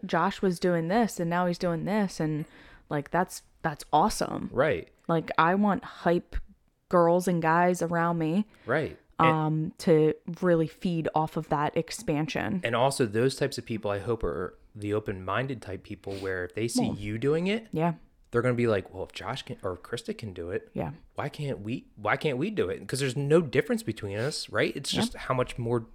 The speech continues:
Speaker 2: one person wants it more than the other
Speaker 1: Mm-hmm.
Speaker 2: or is willing to take that leap of faith.
Speaker 1: Yep.
Speaker 2: And I feel like that is something that's very important when you look for people to allow in your inner circle and look for people that you surround yourself with to,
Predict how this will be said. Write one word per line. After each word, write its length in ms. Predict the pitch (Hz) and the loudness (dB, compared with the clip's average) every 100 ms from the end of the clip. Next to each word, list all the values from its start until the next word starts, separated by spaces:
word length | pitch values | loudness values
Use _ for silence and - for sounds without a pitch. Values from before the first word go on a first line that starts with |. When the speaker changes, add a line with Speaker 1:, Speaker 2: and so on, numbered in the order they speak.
| - | -18
Speaker 2:
one 260 | 101 98 107 | -14 -8 -2
person 280 | 123 120 120 | 0 0 -2
wants 160 | 170 | -2
it 100 | 226 | -2
more 160 | 110 98 | -2 -2
than 160 | 90 | -4
the 100 | 85 | -10
other 180 | 82 - - | -12 -12 -4
Speaker 1:
Mm-hmm. 320 | 165 165 226 - _ | -2 2 0 -2 _
Speaker 2:
or 100 | 104 | -2
is 80 | 101 | -2
willing 300 | 104 123 117 | 2 2 2
to 60 | 104 | -2
take 220 | 120 117 | -4 0
that 160 | 113 | 0
leap 180 | 113 113 | 0 -4
of 60 | - | -6
faith. 380 | - 233 - - | -6 -6 -10 -10
Speaker 1:
Yep. 220 | 175 190 - _ _ _ - _ _ _ | -2 -2 -4 _ _ _ -20 _ _ _
Speaker 2:
And 480 | - 107 104 101 95 - | -4 -2 0 -2 -8 -8
I 60 | - | -8
feel 220 | - 131 | 0 2
like 440 | 113 104 - 104 98 | 4 2 0 -18 0
that 300 | 120 131 117 | 2 2 0
is 140 | 110 | -4
something 300 | 117 101 110 | -4 -6 -6
that's 200 | 98 95 | -4 -6
very 260 | 101 113 120 | 0 2 2
important 540 | 90 - 123 95 92 - - - _ _ _ | -2 0 0 0 -14 -16 -20 -20 _ _ _
when 240 | 113 110 98 | -6 -4 -4
you 200 | 98 95 | -8 -10
look 540 | 92 95 143 147 - | -12 0 0 0 -6
for 320 | 113 104 92 85 - _ _ | 0 2 2 -4 -12 _ _
people 260 | 127 120 104 | -10 -6 -4
to 140 | 107 | -2
allow 300 | 95 95 98 | -2 0 0
in 100 | 95 | -2
your 120 | 95 | -4
inner 220 | 87 101 92 | -6 -6 -4
circle 520 | - 95 - 92 95 | -4 -6 -4 -8 -6
and 260 | 107 98 98 | -8 -8 -6
look 220 | 120 - - | -6 -6 -6
for 160 | 104 | -6
people 320 | - 113 107 | -6 -10 -6
that 100 | 101 | -6
you 60 | 82 | -6
surround 300 | - 104 98 | -6 -4 -4
yourself 300 | 92 104 92 | -4 -6 -4
with 160 | 98 | -4
to, 100 | - | -4